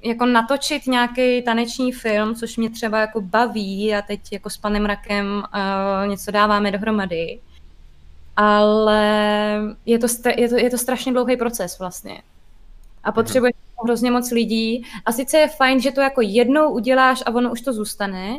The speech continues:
Speaker 1: že to není jako představení, který furt musíš prostě mít najetý,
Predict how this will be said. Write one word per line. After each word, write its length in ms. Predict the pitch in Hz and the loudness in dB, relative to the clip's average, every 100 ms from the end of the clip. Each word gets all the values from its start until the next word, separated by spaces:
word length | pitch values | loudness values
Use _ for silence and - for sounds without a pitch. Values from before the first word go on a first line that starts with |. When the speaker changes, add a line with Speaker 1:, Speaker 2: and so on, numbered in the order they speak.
| 339 | -10
Speaker 1:
že 120 | 208 | -8
to 100 | 240 | -2
není 200 | 240 240 | 0 2
jako 200 | 240 240 | 2 0
představení, 600 | 247 233 - 233 233 233 | -6 -8 -4 -2 0 0
který 160 | 226 233 | -2 -4
furt 540 | - 247 254 262 247 | -2 2 6 6 4
musíš 640 | 226 233 233 247 247 240 | 2 2 2 0 0 -2
prostě 640 | - 233 226 - 220 214 208 - - | -4 -6 -6 -2 0 0 -2 -8 -6
mít 220 | 220 233 | 2 2
najetý, 560 | 226 196 185 - 185 247 | 4 2 0 -4 -6 -6